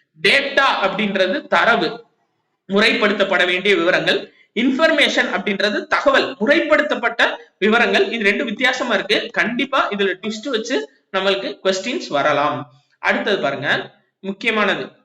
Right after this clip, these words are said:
கீபோர்டு அப்படின்றது விசை பலகைப்பா. இதுல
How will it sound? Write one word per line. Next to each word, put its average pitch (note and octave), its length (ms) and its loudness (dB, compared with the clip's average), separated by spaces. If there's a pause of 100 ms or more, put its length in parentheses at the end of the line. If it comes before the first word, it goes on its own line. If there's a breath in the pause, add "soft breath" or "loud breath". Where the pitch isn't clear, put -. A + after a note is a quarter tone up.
(120)
கீபோர்டு B3+ 480 4 (120)
அப்படின்றது F#3+ 480 0 (160)
விசை C4+ 300 2 (160)
பலகைப்பா. F3+ 460 0 (360)
இதுல C#3+ 180 -2